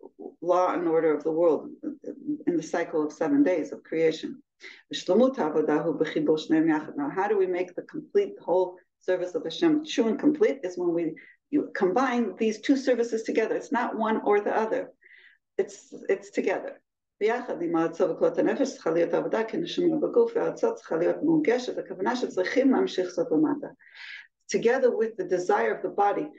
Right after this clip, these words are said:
to go out and to ascend and to leave, and, and, like, we still have to, though,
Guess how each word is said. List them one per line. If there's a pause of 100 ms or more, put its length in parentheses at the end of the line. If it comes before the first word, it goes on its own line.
(200)
to
go
out
and
to
ascend
and
to
leave,
and,
and,
like, (300)
we
still
have
to,
though,